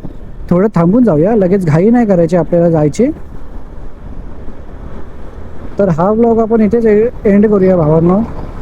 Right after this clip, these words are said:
महाबळेश्वरची राईड कंप्लीट झाली आपली, महाबळेश्वर एक्सप्लोअर पण केला. तुम्ही आता पूर्ण व्लॉग बघितले असतील, तुम्हाला आवडला असेल तर नक्की लाईक करा, शेअर करा. आपण भेटू पुन्हा एकदा नवीन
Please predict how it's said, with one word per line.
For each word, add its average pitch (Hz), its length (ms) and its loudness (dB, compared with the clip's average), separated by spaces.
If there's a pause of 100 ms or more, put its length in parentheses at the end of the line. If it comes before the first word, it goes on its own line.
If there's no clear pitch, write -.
(200)
महाबळेश्वरची 202 720 2
राईड 196 260 2
कंप्लीट 196 380 2
झाली 175 240 4
आपली, 185 360 2 (380)
महाबळेश्वर 196 580 2
एक्सप्लोअर 214 440 2
पण 233 200 0
केला. 226 360 2 (480)
तुम्ही 196 160 2
आता 214 180 0
पूर्ण 208 240 2
व्लॉग 214 360 2
बघितले 202 400 2
असतील, 220 420 2 (420)
तुम्हाला 196 260 2
आवडला 208 380 2
असेल 214 260 2
तर 214 60 4
नक्की 202 320 2
लाईक 190 220 2
करा, 214 280 2
शेअर 208 320 2
करा. 202 240 2 (600)
आपण 202 280 2
भेटू 175 260 2
पुन्हा 214 320 2
एकदा 220 180 2
नवीन 220 400 2